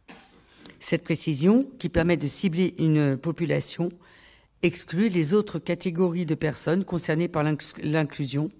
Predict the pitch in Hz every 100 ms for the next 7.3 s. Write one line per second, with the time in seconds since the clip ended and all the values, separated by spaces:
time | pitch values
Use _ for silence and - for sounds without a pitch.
0 | - - _ _ - 190 190 190 160 156
1 | 170 185 151 165 165 151 143 131 - -
2 | _ _ _ _ _ _ _ _ _ _
3 | _ _ _ - 196 185 170 202 247 -
4 | - _ _ 156 202 208 226 202 - 165
5 | 185 - 233 220 170 151 147 180 214 196
6 | 202 208 - 175 - 160 170 165 156 151
7 | - 190 254